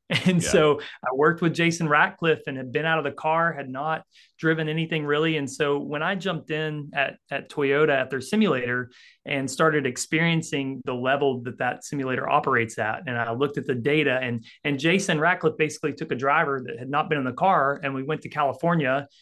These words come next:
Speaker 1: and won the first stage together. And I was like,
Speaker 2: <laughs>
Speaker 1: "Wow, these tools really work. Like, this,
Speaker 2: Yeah.
Speaker 1: this
Speaker 2: Yeah.
Speaker 1: works." And so that made me a believer in the tools. And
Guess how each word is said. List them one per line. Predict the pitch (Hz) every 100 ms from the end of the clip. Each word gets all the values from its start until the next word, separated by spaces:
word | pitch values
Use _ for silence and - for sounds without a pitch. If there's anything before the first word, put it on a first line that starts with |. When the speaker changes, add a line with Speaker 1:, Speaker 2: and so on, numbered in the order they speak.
| _ -
Speaker 1:
and | 139 135
won | 135 165
the | 151
first | 165 151
stage | - 185 196
together. | - 117 107 135 -
And | 147
I | 143 143
was | 139
like, | 131
Speaker 2:
<laughs> | 208
Speaker 1:
"Wow, | 170 165 -
these | 156 170
tools | - - 254 240 170 131
really | 165 185 196
work. | 190 202 196 139 -
Like, | 143 131
this, | 151 196
Speaker 2:
Yeah. | 202 -
Speaker 1:
this | 151 208
Speaker 2:
Yeah. | 202
Speaker 1:
works." | 196 415 - - - - - -
And | 185 190 180
so | 170 196 185 170 -
that | 170 208 214
made | 196
me | 190 180
a |
believer | 151 143 151 160 165
in |
the | 143
tools. | 120 160 175 185
And | 170 175 170